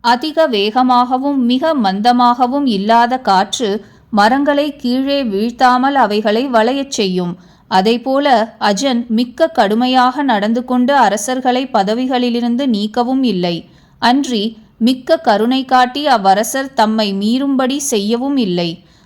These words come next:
அவர்களுக்கு தன்னிடம் பயமும் மரியாதையும் இருக்கும்படி கடுமை மென்மை என்ற இரண்டிற்கும் இடையிலுள்ள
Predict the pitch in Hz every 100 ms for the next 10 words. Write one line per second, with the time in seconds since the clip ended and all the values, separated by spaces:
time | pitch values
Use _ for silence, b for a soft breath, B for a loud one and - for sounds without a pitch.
0 | b 196 208 269 285 277 269 330 262 202
1 | 214 240 277 262 190 190 233 269 285 226
2 | 185 214 240 240 240 262 262 202 220 254
3 | 240 240 254 269 277 240 240 285 285 294
4 | 262 202 220 254 254 240 202 190 190 214
5 | 240 262 247 277 285 226 202 233 247 240
6 | 240